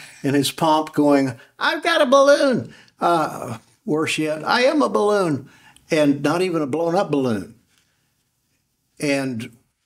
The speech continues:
we shake our fist at God and go, "I've got power." Or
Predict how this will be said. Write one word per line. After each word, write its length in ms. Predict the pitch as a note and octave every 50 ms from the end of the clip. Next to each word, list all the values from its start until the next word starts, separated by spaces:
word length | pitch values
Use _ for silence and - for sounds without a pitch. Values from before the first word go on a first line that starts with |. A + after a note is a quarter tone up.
| _ _ -
we 460 | - C#3 B2+ C3 C3 B2+ B2 A#2+ A2+ A#2 - - - - - - - - - A#2+
shake 300 | A2+ - - D#3 D3+ C#3
our 100 | C#3+ C#3
fist 320 | - D3+ D3 C#3 - - -
at 80 | B2
God 260 | C3+ C3 B2+ C#3+ F3+
and 160 | F#3 D3+ C3+ A#2+
go, 180 | A#2+ A#2+ B2
"I've 140 | B2+ A#2+ A#2
got 180 | C#3+ C3 - -
power." 380 | - F3+ F#3+ F#3 - - - _ _ _ _ _ _ _ _ _ _ _ _ _ _ _ _ _ _ _ _ _ _ _ _ _ _ _ _ _ _ _ _ _ -
Or 480 | D3 C#3+ C#3+ D3+ E3 F3 E3+ - -